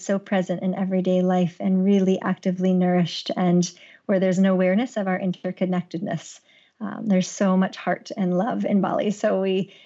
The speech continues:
it's kind of that, that entrainment, like, bringing people to a place that models that so much. And it's all about how do we,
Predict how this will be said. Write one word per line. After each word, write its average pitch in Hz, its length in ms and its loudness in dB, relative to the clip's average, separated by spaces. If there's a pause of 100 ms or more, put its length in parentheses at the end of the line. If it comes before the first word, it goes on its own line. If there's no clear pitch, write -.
(200)
it's - 280 -4
kind 233 260 0
of 220 200 -2
that, 202 280 -2
that 214 160 -2
entrainment, 233 800 -4
like, 208 200 -6
bringing 208 280 -2
people 196 300 -2
to 202 140 -4
a 202 40 -2
place 190 360 -2
that 196 260 -2
models 190 480 0
that - 220 -6
so 196 240 -2
much. 180 360 -2
And 190 100 -2
it's 185 100 -2
all 185 200 0
about 185 220 0
how 185 220 0
do 185 120 0
we, 185 340 0